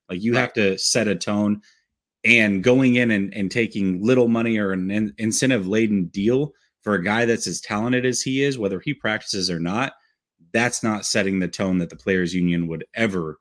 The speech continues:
Speaker 1: want. So that's, that's an interesting thing that they've gotta navigate through if they sign J C Tretter.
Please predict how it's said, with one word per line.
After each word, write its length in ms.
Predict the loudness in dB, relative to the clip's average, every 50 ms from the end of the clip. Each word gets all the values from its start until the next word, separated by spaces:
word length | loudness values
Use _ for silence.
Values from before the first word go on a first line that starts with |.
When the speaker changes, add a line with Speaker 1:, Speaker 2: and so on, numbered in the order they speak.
| _ _ _ _ _ _ _ _ _
Speaker 1:
want. 240 | -4 -4 -4 -6 -6 _
So 400 | -2 0 2 2 2 2 0 0
that's, 340 | 0 0 0 0 -2 -6 -8
that's 280 | -4 -4 -4 -2 0 0
an 120 | 0 0
interesting 400 | 0 0 -2 -2 -2 -2 -2 -2 -2
thing 160 | 0 0 0
that 120 | 0 -2 -2
they've 200 | -4 -4 -4 -2
gotta 220 | -4 -4 -4 -4
navigate 540 | -4 -4 -4 -4 -6 -6 -6 -6 -8 -8 -6
through 180 | -8 -8 -6 -2 0
if 180 | 0 0 2
they 120 | 0 0 0
sign 280 | 0 0 -2 -4 -4
J 160 | -6 -6 -6
C 180 | -6 -8 -10 -10
Tretter. 300 | -12 -14 -14 -16 -16 _